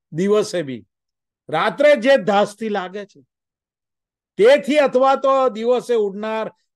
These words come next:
તીરથી, હજારો રોકેટો ને મિસાઇલો,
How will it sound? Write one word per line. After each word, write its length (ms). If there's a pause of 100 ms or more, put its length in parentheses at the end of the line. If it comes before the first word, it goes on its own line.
(160)
તીરથી, 840 (840)
હજારો 520
રોકેટો 520
ને 120
મિસાઇલો, 720